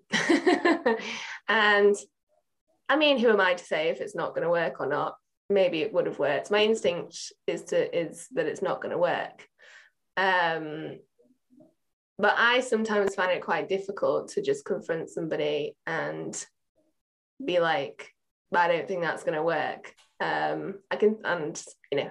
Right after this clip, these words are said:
I can tell them all the reasons why. And sometimes I'll start with the reasons before I'll be like, before I'll, like, then summarize.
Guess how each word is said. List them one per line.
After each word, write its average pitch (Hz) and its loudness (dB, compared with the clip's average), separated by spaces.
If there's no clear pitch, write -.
I 220 0
can 254 -2
tell 233 2
them 196 4
all 180 6
the 175 -2
reasons 170 -4
why. 170 0
And 185 0
sometimes 196 2
I'll 175 4
start 170 2
with - -6
the 156 -2
reasons 160 -4
before 160 -2
I'll 143 -2
be - -2
like, - -6
before 156 -2
I'll, 160 -4
like, 160 -6
then - -8
summarize. 160 -6